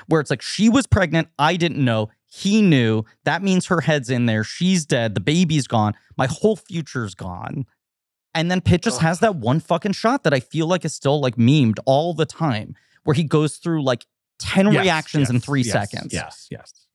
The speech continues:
Speaker 1: And Pitt at this ac-, at this
Speaker 2: A
Speaker 1: point,
Speaker 2: classic gif at this point.
Speaker 1: at
Speaker 2: You're
Speaker 1: this
Speaker 2: right.
Speaker 1: point in his career where he was always putting a lot of mustard on it, and I think when he was well cast as an actor, it was because people were playing into his desperation to be taken seriously. And a lot of these roles where he's kind of playing the junior to a more,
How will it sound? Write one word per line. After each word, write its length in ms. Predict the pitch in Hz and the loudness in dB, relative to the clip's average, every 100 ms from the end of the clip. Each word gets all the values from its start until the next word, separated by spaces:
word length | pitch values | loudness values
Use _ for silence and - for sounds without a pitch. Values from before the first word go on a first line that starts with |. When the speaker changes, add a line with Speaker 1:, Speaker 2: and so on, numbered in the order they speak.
| _ - | _ -2
Speaker 1:
And 200 | 165 160 | 0 2
Pitt 180 | 220 | 2
at 140 | - 175 | 2 -2
this 120 | 220 | -2
ac-, 220 | 214 190 - | 0 -2 -2
at 340 | 190 - 180 | -2 0 -2
this 40 | 254 | 0
Speaker 2:
A 20 | |
Speaker 1:
point, 60 | 254 | -2
Speaker 2:
classic 460 | - 165 135 147 110 | 0 0 0 -2 -2
gif 300 | 131 113 - | -6 -6 -10
at 80 | - | -16
this 160 | - | -20
point. 220 | - 92 | -14 -4
Speaker 1:
at 80 | 165 | -4
Speaker 2:
You're 60 | 104 | -2
Speaker 1:
this 100 | 160 | -4
Speaker 2:
right. 80 | - | -2
Speaker 1:
point 100 | 240 | 0
in 60 | |
his 100 | 233 | -2
career 380 | - 190 170 165 | -4 -2 0 0
where 120 | 139 | -2
he 100 | 117 | -8
was 120 | 98 113 | -6 0
always 300 | 120 156 180 | 0 0 -2
putting 240 | - 170 | -2 0
a 60 | 151 | 2
lot 180 | 139 | 2
of 60 | 139 | 2
mustard 360 | 120 113 - 113 | 0 -2 -2 -2
on 200 | 113 110 | 0 0
it, 80 | |
and 100 | - | 0
I 60 | 107 | -2
think 200 | - 113 | 0 0
when 100 | 107 | 2
he 100 | 107 | 2
was 160 | 104 101 | 2 2
well 200 | 123 131 | 0 0
cast 320 | - 127 - | -2 -2 -2
as 120 | 123 | -6
an 80 | 120 | -4
actor, 400 | 110 110 123 113 | -2 -2 -4 -2
it 120 | 123 113 | -4 -4
was 140 | 104 | -6
because 320 | 120 120 113 | -4 -2 -2
people 240 | - 123 120 | -2 -4 -6
were 40 | |
playing 500 | - - 123 117 113 | -6 -4 0 4 4
into 260 | 110 107 113 | 2 0 -2
his 180 | 104 | -2
desperation 720 | 92 107 104 - 107 104 104 113 | 0 2 2 -2 0 0 0 -2
to 60 | |
be 100 | 101 | -2
taken 320 | 104 107 107 | 0 0 2
seriously. 800 | 110 110 98 104 107 110 104 104 - _ _ _ | 0 0 2 2 2 2 2 0 -4 _ _ _
And 120 | 139 | 0
a 20 | |
lot 220 | 123 120 | 2 0
of 40 | 113 | 0
these 180 | 117 107 | -2 0
roles 340 | 113 113 107 | 0 0 -2
where 80 | 117 | -4
he's 180 | 117 104 _ - | -4 -4 _ -18
kind 140 | - 120 | -2 0
of 60 | 104 | 2
playing 220 | 120 113 | 2 4
the 80 | 107 | 2
junior 640 | 98 104 110 107 107 104 | 0 2 4 6 4 0
to 600 | - - 104 98 98 98 | -4 -2 0 0 -2 0
a 80 | 107 | 2
more, 360 | 107 104 107 | 4 2 -2